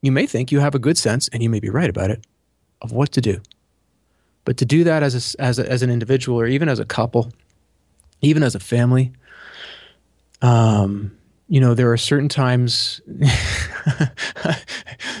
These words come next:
you know, we, we talked about this a little earlier in the week, this idea of kind of when do you push through with issues at church and when do you say, "Uncle"?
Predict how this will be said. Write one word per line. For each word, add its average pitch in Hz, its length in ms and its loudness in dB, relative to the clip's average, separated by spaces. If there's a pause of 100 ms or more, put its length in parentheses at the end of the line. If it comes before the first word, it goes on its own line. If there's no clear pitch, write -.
you - 80 0
know, 127 60 2
we, 131 120 2
we 135 140 0
talked 143 220 0
about 123 140 0
this 120 140 -4
a 131 60 -2
little 113 140 0
earlier 123 300 2
in 107 80 -2
the 107 80 -4
week, 127 280 0
this - 160 -2
idea 117 440 0
of 107 120 -6
kind 113 200 -2
of 104 160 -4
when 117 240 2
do 127 80 4
you 123 60 6
push - 300 -2
through 127 340 2 (380)
with 123 200 2 (300)
issues 123 340 -2
at - 60 -8
church - 340 0
and 117 180 2
when 117 140 4
do 123 80 2
you 139 180 4
say, 107 300 0
"Uncle"? 143 400 -2